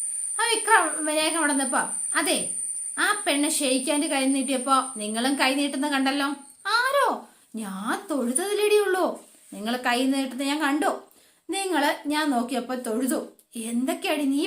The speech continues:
പറയണത്?" "ശ്ശെ, ഞാൻ മാത്രം വിളിക്കുന്ന പേരാ വിനയേട്ടൻ എന്ന്. പിന്നെന്തിനാ അവളത് വിളിച്ചത്?" "ആണോ? ഞാൻ കേട്ടില്ലല്ലോ." "ദേ മനുഷ്യ, എന്തെങ്കിലും സെറ്റപ്പ് പരിപാടി ആണെങ്കിൽ ഏ പോടി അവിടുന്ന്. ചില സമയത്ത് ഈ പെണ്ണിന്റെ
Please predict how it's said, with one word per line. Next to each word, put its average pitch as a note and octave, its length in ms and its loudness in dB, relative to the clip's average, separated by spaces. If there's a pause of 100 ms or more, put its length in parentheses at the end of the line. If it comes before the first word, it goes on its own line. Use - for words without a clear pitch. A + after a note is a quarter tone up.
പറയണത്?" C#4+ 420 0 (580)
"ശ്ശെ, - 240 -4 (440)
ഞാൻ F4 260 0
മാത്രം B3 520 -2
വിളിക്കുന്ന B3+ 340 -2
പേരാ A#3 320 -2
വിനയേട്ടൻ A#3 460 0
എന്ന്. C4 200 2 (220)
പിന്നെന്തിനാ C4+ 460 2
അവളത് D4 240 0
വിളിച്ചത്?" D4+ 400 0 (600)
"ആണോ? C4 320 0 (500)
ഞാൻ G#3+ 180 -8
കേട്ടില്ലല്ലോ." F4+ 540 0 (720)
"ദേ B3 140 -4
മനുഷ്യ, A#3 580 -4 (140)
എന്തെങ്കിലും A3 800 -4
സെറ്റപ്പ് B3+ 500 -4
പരിപാടി D4+ 440 2
ആണെങ്കിൽ C4+ 560 0 (460)
ഏ C#4 280 0 (200)
പോടി A#3 360 0
അവിടുന്ന്. D4 500 -2 (140)
ചില F3+ 320 -10
സമയത്ത് A3 380 -6
ഈ B3 120 -8
പെണ്ണിന്റെ F#3 460 -6